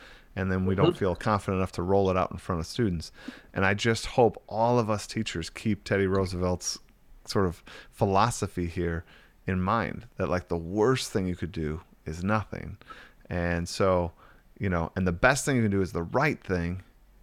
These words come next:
Speaker 1: And I doubt the right thing is just rolling with your lessons the way you've done them in the past.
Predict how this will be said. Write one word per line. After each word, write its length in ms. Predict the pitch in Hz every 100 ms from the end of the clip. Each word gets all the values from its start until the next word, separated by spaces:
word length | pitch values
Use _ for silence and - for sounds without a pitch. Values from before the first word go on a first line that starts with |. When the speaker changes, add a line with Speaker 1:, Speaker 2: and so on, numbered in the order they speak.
| - _ -
Speaker 1:
And 100 | 101
I 60 | 101
doubt 340 | 101 120 139
the 80 | 120
right 300 | 107 107 120
thing 280 | 131 147 131
is 140 | - 104
just 200 | 107 101
rolling 460 | 101 107 107 110
with 160 | 98 95
your 100 | 98
lessons 400 | 95 98 104 104
the 80 | 101
way 160 | 90
you've 160 | 92 87
done 160 | 95 92
them 140 | 85
in 60 | 80
the 80 | -
past. 520 | - 69 - -